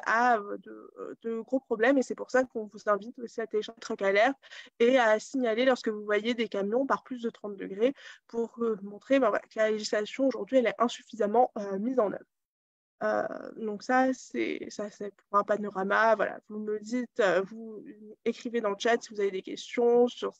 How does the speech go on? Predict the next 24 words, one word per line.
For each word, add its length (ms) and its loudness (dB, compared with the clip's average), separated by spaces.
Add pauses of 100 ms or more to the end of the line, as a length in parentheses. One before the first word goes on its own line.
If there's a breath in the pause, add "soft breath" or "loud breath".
(260)
quelles 140 2
sont 140 -6
les 100 0
conséquences 480 0
des 80 -2
fortes 160 -8
chaleurs 260 -2
sur 140 -10
les 100 -6
animaux. 400 2 (540 soft breath)
Euh, 720 -2
mais 300 4
il 60 -4
y 60 4
a 120 4
des 100 -14
solutions, 440 -10
c'est 140 -6
pas 160 -8
quelque 260 -10
chose 300 -4
qui 220 -6
est 100 -6
inévitable. 720 0